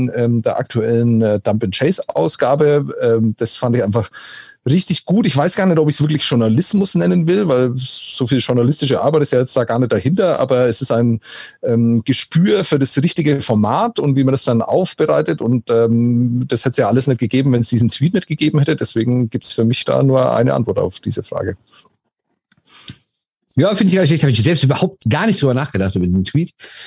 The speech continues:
Speaker 2: Nee, aber klar. Ne, war auf jeden Fall interessant, war auch echt ein super Gespräch mit Matthias und Cody. Äh, war natürlich, könnt ihr euch vorstellen, viel, viel länger, als das, was jetzt dann in der Ausgabe abgedruckt wurde.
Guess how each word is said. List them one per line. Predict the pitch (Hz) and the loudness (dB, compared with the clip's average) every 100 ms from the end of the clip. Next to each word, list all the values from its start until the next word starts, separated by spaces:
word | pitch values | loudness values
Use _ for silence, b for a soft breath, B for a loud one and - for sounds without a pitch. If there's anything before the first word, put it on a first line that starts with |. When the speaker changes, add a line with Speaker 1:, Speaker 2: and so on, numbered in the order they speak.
| B B - | B B -2
Speaker 2:
Nee, | 101 98 | 0 0
aber | - 104 101 101 - | 0 2 2 0 -4
klar. | - 85 - _ _ _ _ _ _ | -4 -4 -4 _ _ _ _ _ _
Ne, | 160 170 | 0 2
war | 143 | 4
auf | 131 | 4
jeden | 151 | 4
Fall | 135 | 2
interessant, | 113 120 135 | 0 0 0
war | 127 | 2
auch | 127 | 0
echt | 120 120 | 0 0
ein | 107 | -2
super | - 147 | 0 0
Gespräch | 117 - 107 120 127 | 0 0 2 2 2
mit | 113 | 0
Matthias | 104 104 120 104 101 | -2 0 2 2 0
und | 104 101 - | -2 -2 -2
Cody. | - 107 107 107 - B B B B - | 0 2 2 0 -2 B B B B -2
Äh, | 98 | 0
war | 95 | 2
natürlich, | 120 110 120 | 0 2 0
könnt | - 113 | 0 0
ihr | 110 | 0
euch | |
vorstellen, | 98 113 107 | 2 0 0
viel, | 92 135 | 0 0
viel | 117 | 2
länger, | 104 123 | 0 0
als | 113 98 | 0 0
das, | 113 | 0
was | 107 95 | 0 0
jetzt | 95 | -2
dann | 107 101 | 0 0
in | 98 98 | 0 2
der | 98 92 - | 2 2 0
Ausgabe | 110 - 98 - | -2 0 0 0
abgedruckt | - 104 110 113 107 | -2 -2 -2 -2 0
wurde. | 110 120 | 2 0